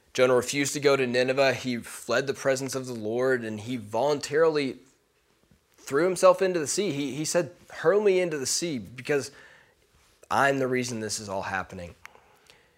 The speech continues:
And if we remember Jonah being a prophet, in doing all of this and, and, and failing to live up to this calling, he was being apostate. We've used that word a couple of times,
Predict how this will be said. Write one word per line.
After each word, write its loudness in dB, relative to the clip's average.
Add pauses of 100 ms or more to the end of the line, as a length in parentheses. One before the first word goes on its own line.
(1600)
And 4
if -6
we 0
remember 4
Jonah 6
being 2
a 2
prophet, 4
in 0
doing 0
all 2
of -8
this 0
and, -2
and, -2
and -2
failing 2
to -2
live 2
up 0
to -10
this -4
calling, 0
he -6
was -8
being -4
apostate. -8
We've -6
used -4
that 2
word 6
a 4
couple 2
of 0
times, 0